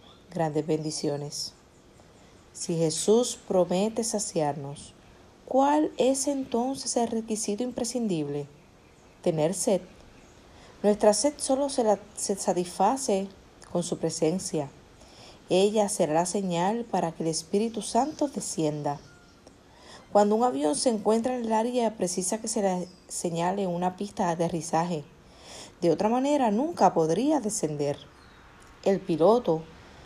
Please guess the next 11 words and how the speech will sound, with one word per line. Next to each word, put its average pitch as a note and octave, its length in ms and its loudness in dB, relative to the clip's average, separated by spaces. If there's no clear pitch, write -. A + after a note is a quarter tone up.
al G3+ 140 8
acercarse G#3 680 6
a D4 40 4
de-, C#4 120 0
a G#3+ 360 2
su - 160 -2
destino, G3+ 680 2
tiene A3+ 560 2
un G#3 180 0
único A3+ 460 4
objetivo: E3 720 0